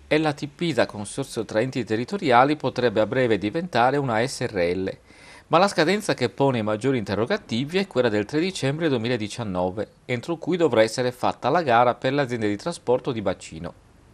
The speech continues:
Come sarà suddiviso il territorio sardo? Si prenderà in considerazione l'area metropolitana del nord-ovest? L'ideale è infatti avere un'azienda di distretto, ha spiegato il presidente della T P sassarese Roberto Mura ai consiglieri comunali della commissione urbanistica.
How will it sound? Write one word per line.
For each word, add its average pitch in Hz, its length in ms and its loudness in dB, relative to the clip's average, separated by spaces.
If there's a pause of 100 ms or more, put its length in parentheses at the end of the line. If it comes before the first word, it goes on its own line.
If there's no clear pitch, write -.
(560)
Come 226 260 0
sarà 151 240 8
suddiviso 120 460 0
il 113 80 2
territorio 101 400 -4
sardo? 151 560 -2 (640)
Si - 220 -6
prenderà 156 320 6
in 143 80 2
considerazione 123 680 0
l'area 113 240 6
metropolitana 104 680 -2
del 101 80 -4
nord-ovest? 139 680 0 (560)
L'ideale 170 420 10
è 147 40 8
infatti 143 280 2
avere 127 280 2
un'azienda 123 340 0
di 117 120 -2
distretto, - 680 0 (220)
ha 110 40 -12
spiegato 107 480 4
il 98 60 -4
presidente 110 440 0
della 104 160 0
T 101 160 -10
P - 140 -6
sassarese 107 580 0
Roberto 113 460 0
Mura 170 380 0
ai 165 140 0
consiglieri 143 540 -2
comunali 135 460 0
della 131 200 2
commissione 170 440 -4
urbanistica. 92 720 -6